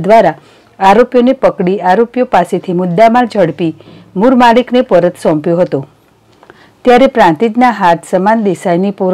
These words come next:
ખાતે આવેલ મેઇન બજારમાંથી રાત્રિના સમયે શ્રી કૃષ્ણ દૂધની દુકાન પાછળની બારી તોડી દુકાનમાં ગલ્લામાં મૂકેલ અલગ અલગ દરની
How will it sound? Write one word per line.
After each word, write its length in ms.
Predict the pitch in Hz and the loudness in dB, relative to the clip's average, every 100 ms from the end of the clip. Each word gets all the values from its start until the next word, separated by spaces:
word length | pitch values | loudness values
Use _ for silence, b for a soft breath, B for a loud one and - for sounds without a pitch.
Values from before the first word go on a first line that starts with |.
| 180 | -2
ખાતે 280 | 196 180 196 | -4 0 2
આવેલ 280 | 202 175 147 B B B B 185 | 2 0 -6 B B B B 0
મેઇન 180 | 233 247 | 2 4
બજારમાંથી 580 | 240 240 226 233 226 247 190 | 4 2 2 0 0 2 2
રાત્રિના 420 | - 190 214 220 - | 0 -2 -2 -2 -2
સમયે 340 | 180 180 175 170 b b b b - | -4 -2 -4 -6 b b b b -4
શ્રી 180 | 220 269 | 0 0
કૃષ્ણ 400 | 262 254 247 254 214 | 2 0 2 0 0
દૂધની 300 | 165 175 165 | 0 0 -2
દુકાન 360 | 180 - 202 226 220 | -4 0 0 2 0
પાછળની 960 | 196 185 151 - _ _ _ 214 233 | -2 -4 -6 -8 _ _ _ -4 0
બારી 260 | 226 196 202 214 | 2 2 0 -2
તોડી 220 | 196 202 190 | -2 -2 -4
દુકાનમાં 440 | 190 240 247 254 202 | -2 -2 0 -2 -2
ગલ્લામાં 500 | 180 185 180 175 196 | -2 0 0 0 0
મૂકેલ 280 | 214 165 151 190 | 0 -2 0 0
અલગ 260 | 226 233 220 | 0 2 2
અલગ 260 | 220 196 180 | 2 2 -2
દરની 280 | 185 185 | -4 -4